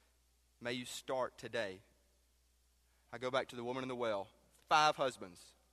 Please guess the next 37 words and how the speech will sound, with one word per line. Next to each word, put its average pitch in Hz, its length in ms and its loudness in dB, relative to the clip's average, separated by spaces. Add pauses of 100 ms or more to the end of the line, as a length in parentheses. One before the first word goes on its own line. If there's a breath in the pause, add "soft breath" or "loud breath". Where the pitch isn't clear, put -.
(160)
shacking 151 420 2
up 135 160 -2
with 131 80 -4
a 127 80 0
guy. 101 340 -2 (300 soft breath)
Jesus 117 320 -8
says, 104 240 -6
"I 120 80 -4
want 120 120 -4
to 107 60 -10
give 110 140 -10
you 107 100 -12
living 113 300 -8
water 95 280 -10 (120)
right 101 180 -8
here 110 180 -12
and 104 100 -10
now. 98 220 -16 (800)
You 101 120 -18
can 104 120 -18
have 98 180 -12
it. 85 100 -18 (840)
You 120 400 -8 (600)
can 101 160 -12
have 95 200 -8
it 92 100 -18 (1000)
today." 98 340 -8 (1800)
Would 117 100 -14
you 104 60 -16
pray 104 180 -4
with 98 180 -10
me? 92 120 -20 (1200 loud breath)
Heavenly 160 220 4
Father, 151 380 6
I 131 120 6
pray 156 360 2
for, 131 440 0